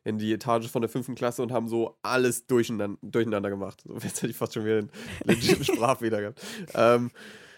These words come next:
Speaker 1: alles durcheinander gemacht und alle, alle Stühle raus. Ah, ja, genau, nee, wir haben komplett das Klassenzimmer umgedreht. Also immer die, immer die Tische, äh, die Tischplatte nicht nach oben, sondern
Speaker 2: Oh,
Speaker 1: nach
Speaker 2: geil.
Speaker 1: unten.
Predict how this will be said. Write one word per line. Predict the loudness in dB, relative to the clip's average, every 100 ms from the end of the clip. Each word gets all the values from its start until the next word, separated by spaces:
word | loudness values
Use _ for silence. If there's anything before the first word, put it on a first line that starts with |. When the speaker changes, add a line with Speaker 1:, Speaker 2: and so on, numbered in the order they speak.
| -4
Speaker 1:
alles | 2 4 6
durcheinander | 6 6 6 6
gemacht | 4 0 2
und | 0 2 2
alle, | 6 6 6 6
alle | 4
Stühle | 2 -2 2 6 8 8 6 6
raus. | 8 8 6
Ah, | 4
ja, | 4
genau, | 4 4
nee, | 2 2
wir |
haben | 0 0
komplett | 4 4 4 0
das | 4
Klassenzimmer | 4 4 2 6
umgedreht. | 6 6 4 4 4
Also | 2 0
immer | 2 4 4
die, | 4 2 0 0
immer | 0 2
die | 4 2
Tische, | 2 2 6 6 8 4 -4 _ -4
äh, | 4 6 6 2
die | -2 -4 0
Tischplatte | 0 0 2 2 4
nicht | 2 4
nach | 4
oben, | 6 4 6
sondern | 6 8 8
Speaker 2:
Oh, |
Speaker 1:
nach | 8
Speaker 2:
geil. | 8
Speaker 1:
unten. | 6 4 -6